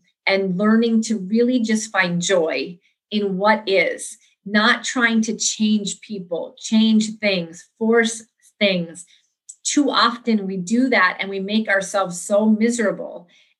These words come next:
and we don't enjoy what's actually in front of us. And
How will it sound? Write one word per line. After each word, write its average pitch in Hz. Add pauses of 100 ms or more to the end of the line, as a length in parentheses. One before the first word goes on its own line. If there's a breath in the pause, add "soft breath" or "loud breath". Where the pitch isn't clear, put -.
and 202
we 202
don't 220
enjoy 202
what's 185
actually -
in 170
front 262
of 233
us. -
And -